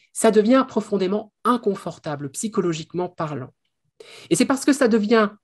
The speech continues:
insupportable que l'un des moyens que cela fasse sens, parce qu'ils ont un sentiment d'impuissance,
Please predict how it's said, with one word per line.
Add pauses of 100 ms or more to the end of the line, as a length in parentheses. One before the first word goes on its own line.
(260)
insupportable (260)
que (300)
l'un
des
moyens
que
cela
fasse
sens, (260)
parce
qu'ils
ont
un
sentiment
d'impuissance,